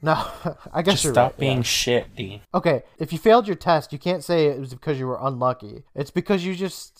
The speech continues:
Speaker 1: stood there and, like,
Speaker 2: Yeah.
Speaker 1: went to sleep while the test was
Speaker 2: Miss
Speaker 1: going on.
Speaker 2: Crenshaw's not, like, rolling a dice on all of his answers, like,
Speaker 1: <laughs>
Speaker 2: "Oh,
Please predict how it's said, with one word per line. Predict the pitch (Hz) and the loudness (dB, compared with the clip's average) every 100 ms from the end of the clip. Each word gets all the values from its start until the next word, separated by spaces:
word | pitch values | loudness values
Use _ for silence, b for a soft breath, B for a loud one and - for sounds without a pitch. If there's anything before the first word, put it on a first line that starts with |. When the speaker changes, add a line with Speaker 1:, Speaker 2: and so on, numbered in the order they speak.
| - | -18
Speaker 1:
stood | - 175 190 | -4 0 0
there | 156 151 139 | 2 2 2
and, | 131 127 | -2 -4
like, | 131 | -2
Speaker 2:
Yeah. | 131 104 | 0 2
Speaker 1:
went | 104 120 | 0 -2
to | |
sleep | - - 165 151 | -8 -6 -4 -2
while | 123 120 | -2 -2
the | 120 | -2
test | - 151 - | -6 -6 -6
was | 120 139 | -4 0
Speaker 2:
Miss | 156 | 0
Speaker 1:
going | - | 2
on. | 98 | 2
Speaker 2:
Crenshaw's | 143 151 156 139 131 | 2 4 6 6 6
not, | 135 120 | 2 2
like, | 127 123 | 0 -4
rolling | 113 117 120 120 | -2 0 0 -2
a | 117 | -2
dice | 117 117 117 110 | 0 0 0 -2
on | 101 | 0
all | 107 107 | 0 0
of | |
his | 107 107 | -4 -6
answers, | 113 117 - 202 196 | -6 -4 -6 -8 -8
like, | 101 143 190 | -8 -8 -6
Speaker 1:
<laughs> | |
Speaker 2:
"Oh, | - 170 196 | -2 0 0